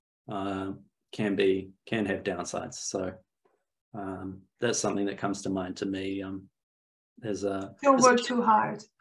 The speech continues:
Speaker 1: Yeah, yeah. Keep, keep your work-life balance, and also, um, you know, and, and especially for this, this kind of work,
Speaker 2: Yeah.
Speaker 1: mathematical,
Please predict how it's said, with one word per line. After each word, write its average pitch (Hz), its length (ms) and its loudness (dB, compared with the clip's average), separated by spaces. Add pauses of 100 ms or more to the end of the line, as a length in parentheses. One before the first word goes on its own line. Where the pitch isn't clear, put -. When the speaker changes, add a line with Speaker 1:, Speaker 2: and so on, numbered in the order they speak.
(320)
Speaker 1:
Yeah, 214 340 8
yeah. 196 520 10
Keep, 208 320 2
keep 208 220 2
your 170 120 8
work-life 151 460 6
balance, 143 720 0
and 120 180 2
also, 120 460 4
um, 104 340 -2 (280)
you 160 100 2
know, 151 80 6
and, 151 180 4
and 147 140 6
especially 160 460 4
for 139 280 4
this, 131 360 4
this 147 160 0
kind 123 260 4
of 120 140 2
work, 131 340 2 (560)
Speaker 2:
Yeah. 123 80 0
Speaker 1:
mathematical, 120 920 4